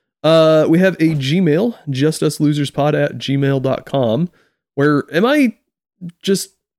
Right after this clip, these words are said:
wrong about Catching Fire, or is it actually by far the best of the tetralogy? Let me know. Shoot us an email, just us losers pod at gmail dot com.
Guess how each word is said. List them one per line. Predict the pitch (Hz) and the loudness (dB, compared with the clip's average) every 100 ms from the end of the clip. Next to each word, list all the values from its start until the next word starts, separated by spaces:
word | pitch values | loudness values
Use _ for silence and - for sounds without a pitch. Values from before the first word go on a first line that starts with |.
| _ _ - | _ _ -10
wrong | 143 175 220 220 | -2 0 2 2
about | 220 214 - - | 2 0 -2 -4
Catching | 208 208 196 | -4 -2 -2
Fire, | 208 240 240 | 0 0 2
or | 139 | 2
is | 139 | 2
it | 151 | 0
actually | 143 135 - 127 117 | -2 -2 -2 0 0
by | 110 120 | -2 -6
far | 113 120 104 | -2 -2 -2
the | 107 | -2
best | 104 - - | -4 -4 -10
of | - - | -10 -6
the | 107 | -6
tetralogy? | - 107 - 101 107 - - - _ _ _ _ _ _ | -4 -8 -4 -6 -6 -6 -8 -10 _ _ _ _ _ _
Let | 269 | -2
me | |
know. | 339 240 - _ _ | 0 -2 -8 _ _
Shoot | - 202 | -4 -2
us | 190 | 0
an | |
email, | 185 127 | 0 0
just | 120 151 - | 0 -4 -2
us | 165 - | -6 -2
losers | 156 151 139 | -2 0 -2
pod | 147 147 143 | 0 0 0
at | - | -2
gmail | 127 139 143 | -2 -2 -2
dot | 139 - | -4 -4
com. | 123 107 107 | -4 -4 -8